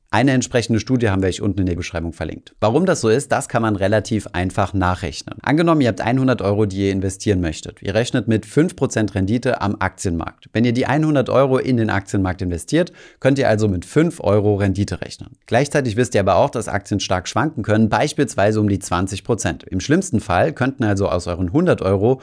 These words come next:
zwischenzeitlich mal achtzig Euro werden. Wenn euch dieses Risiko zu hoch ist, könnt ihr euch dazu entscheiden, nicht die vollen hundert Euro in Aktien zu investieren,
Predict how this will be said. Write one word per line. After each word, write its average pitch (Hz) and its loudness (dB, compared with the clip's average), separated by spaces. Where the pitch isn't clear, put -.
zwischenzeitlich 110 0
mal 95 0
achtzig 107 -2
Euro 80 -4
werden. - -8
Wenn 131 4
euch 147 2
dieses 117 -2
Risiko 127 0
zu 98 -4
hoch 147 2
ist, 143 -2
könnt 160 -2
ihr 151 2
euch 143 2
dazu 113 -2
entscheiden, 101 0
nicht 104 -2
die 95 -4
vollen 92 0
hundert 98 2
Euro 101 0
in 107 2
Aktien 104 -2
zu 113 -2
investieren, 127 0